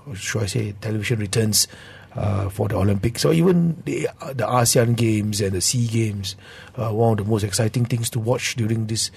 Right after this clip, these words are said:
tournament is actually the track and field. So with so much, uh, media attention to it, uh, it immediately draws into sponsors. And also the, uh, uh, the sexiness of the event, you know, the hundred meter race and two hundred meter race,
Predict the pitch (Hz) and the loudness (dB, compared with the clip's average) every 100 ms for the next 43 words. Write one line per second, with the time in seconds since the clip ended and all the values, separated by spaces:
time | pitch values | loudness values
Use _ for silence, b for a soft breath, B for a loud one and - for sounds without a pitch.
0 | B B - 143 147 95 80 117 107 117 | B B -2 2 2 0 -2 -2 0 0
1 | 98 127 117 110 98 B B B - 120 | 0 0 0 0 -4 B B B -8 -2
2 | 117 101 110 120 - - B B B B | -2 2 2 2 -2 -20 B B B B
3 | - - 127 - 160 143 127 - 117 104 | -4 0 2 4 4 6 4 4 2 0
4 | 104 101 113 123 120 127 120 113 101 - | -4 -4 2 2 4 6 8 6 4 -6
5 | - - - 127 - 120 117 117 98 104 | -20 -8 -4 -2 2 4 4 2 0 0
6 | 104 - B B B B 139 101 95 95 | -2 -4 B B B B -4 -2 0 -2
7 | 98 - 131 151 127 135 127 123 123 113 | -6 -4 -2 4 6 6 4 4 4 4
8 | 107 98 - - 104 98 113 107 92 98 | 2 -2 -4 -6 -8 -2 0 2 0 -6
9 | - B B B B B - 151 208 190 | -8 B B B B B 2 4 4 2
10 | - 104 104 104 107 107 104 104 107 95 | 2 4 2 0 0 2 0 -2 -2 -2
11 | 92 95 110 101 104 98 98 104 107 107 | -4 -4 -6 -6 -8 -8 -10 -10 -10 0
12 | - - - - 156 135 120 - 107 98 | 2 2 2 2 2 4 4 4 0 -2
13 | 98 104 113 92 92 120 90 - 123 120 | -4 2 2 2 -4 -4 -4 0 2 2
14 | 117 117 117 117 110 107 95 113 110 110 | 2 2 2 4 2 0 0 2 2 0
15 | 117 113 117 | 0 2 2